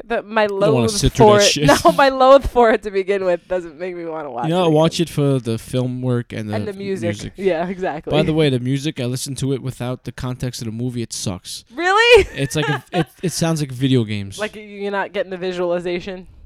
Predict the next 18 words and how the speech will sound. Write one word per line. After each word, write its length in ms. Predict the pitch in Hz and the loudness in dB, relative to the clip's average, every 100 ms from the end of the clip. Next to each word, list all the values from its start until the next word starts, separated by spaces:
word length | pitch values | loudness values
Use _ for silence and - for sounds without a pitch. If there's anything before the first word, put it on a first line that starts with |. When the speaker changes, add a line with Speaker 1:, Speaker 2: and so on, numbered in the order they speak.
| - _ _ _ _ | -20 _ _ _ _
Speaker 2:
It 140 | 156 | -6
doesn't 240 | 156 147 151 | -4 -2 -2
have, 280 | 151 147 131 | -2 -2 -2
without 220 | 139 139 | -4 -4
the 80 | 131 | -8
camera 360 | - 120 139 | -6 -6 -4
work. 320 | 139 156 156 - | -4 -4 -6 -14
Speaker 1:
Mm-hmm. 1400 | 180 190 185 185 - - - - _ _ _ _ - | -18 -16 -16 -16 -18 -20 -20 -20 _ _ _ _ -12
Speaker 2:
Um, 600 | 120 117 117 117 113 113 - _ _ _ _ | -6 -4 -4 -4 -6 -8 -12 _ _ _ _
the, 280 | 143 127 - | -4 -4 -4
the 120 | - | -2
music 320 | 139 151 147 139 | 2 2 0 -4
just 200 | 139 - | -6 -4
sounds 240 | 139 135 | -4 -4
like 140 | 127 | -6
a 40 | 113 | -8
video 320 | 104 120 117 | -2 2 2
game. 300 | 101 98 113 | 0 -8 -14